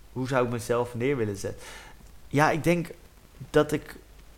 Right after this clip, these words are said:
dat, dat mensen zoiets, dat het leuk is als mensen zoiets hebben van:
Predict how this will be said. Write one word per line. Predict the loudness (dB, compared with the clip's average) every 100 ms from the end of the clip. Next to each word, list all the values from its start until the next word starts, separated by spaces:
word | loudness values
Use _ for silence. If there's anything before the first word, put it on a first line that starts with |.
| -20 -20 -20 -20 -20 -20 -20 -20 -2
dat, | 2 4 4
dat | 2 2 -2 -12
mensen | -2 2 4 4
zoiets, | 4 2 0 -6 -10 -16 -14
dat | 0 2
het | 2
leuk | 4 4
is | 2 -2
als | -2
mensen | -2 0
zoiets | -2 0
hebben | 0 0
van: | -2 -4